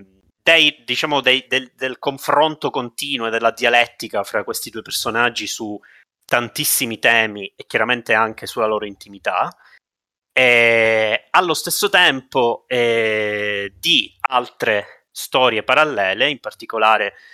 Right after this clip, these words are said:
non solo i, eh, i, i soliloqui interiori di Philip, eh, <laughs> alcuni suoi,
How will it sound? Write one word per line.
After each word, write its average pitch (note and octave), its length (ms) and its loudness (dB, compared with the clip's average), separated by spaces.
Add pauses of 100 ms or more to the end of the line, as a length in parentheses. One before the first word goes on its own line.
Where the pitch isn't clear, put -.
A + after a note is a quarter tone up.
(160)
non G#2 160 -8
solo C3+ 540 4
i, A2 340 -6
eh, G2+ 720 -6 (240)
i, G2 200 -12
i A#2+ 40 -8
soliloqui B2+ 640 2
interiori A2+ 720 -2
di G#2 180 -12
Philip, A2 840 -8
eh, A2+ 180 0
<laughs> - 140 -8
alcuni A#2+ 420 -4
suoi, A2 420 -4